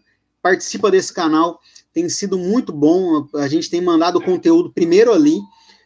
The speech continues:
É, alguns conteúdos são exclusivos lá, tá? Devocional, é, estudo bíblico.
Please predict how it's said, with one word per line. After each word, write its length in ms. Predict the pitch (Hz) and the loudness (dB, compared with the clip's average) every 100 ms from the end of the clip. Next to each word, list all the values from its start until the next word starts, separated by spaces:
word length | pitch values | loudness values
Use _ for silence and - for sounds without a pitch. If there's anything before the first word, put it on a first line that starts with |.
| _ | _
É, 380 | 143 147 156 156 | -6 -4 -2 0
alguns 360 | 165 160 247 | 0 0 -4
conteúdos 540 | 247 214 202 185 185 - | -4 -2 2 2 0 -4
são 140 | 196 | -6
exclusivos 720 | 196 208 190 143 190 226 208 147 | -6 -6 -4 -4 -6 -6 -6 -4
lá, 340 | 131 156 180 - | -4 -6 -10 -8
tá? 320 | 139 165 175 _ | -4 -4 -6 _
Devocional, 960 | 147 135 175 - 165 135 131 151 147 135 _ _ _ _ 135 | -10 -6 -6 -4 -6 -4 -2 -2 -2 -6 _ _ _ _ -10
é, 880 | 131 131 131 131 127 120 117 117 117 | -6 -6 -6 -6 -8 -8 -10 -10 -12
estudo 320 | - - 190 | -8 -4 -4
bíblico. 920 | 131 143 160 151 147 143 135 131 117 | -2 -2 0 -2 -2 -2 -2 -2 -6